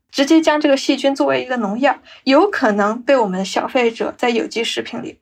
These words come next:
吃到的时候，我们为什么说因为它转基因，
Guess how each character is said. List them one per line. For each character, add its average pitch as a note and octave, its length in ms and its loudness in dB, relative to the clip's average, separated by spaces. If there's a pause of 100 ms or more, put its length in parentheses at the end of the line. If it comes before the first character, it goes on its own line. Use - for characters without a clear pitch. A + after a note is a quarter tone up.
吃 - 160 -8
到 A#3+ 160 0
的 - 80 -6
时 - 180 -6
候， - 280 -2 (260)
我 A#3+ 100 4
们 B3+ 160 4
为 G4+ 140 6
什 F#4+ 120 0
么 A3 140 0
说 B3+ 360 2 (260)
因 E4 160 6
为 F4+ 120 6
它 E4 140 2
转 G3 240 0
基 B3 240 -2
因， B3+ 240 -2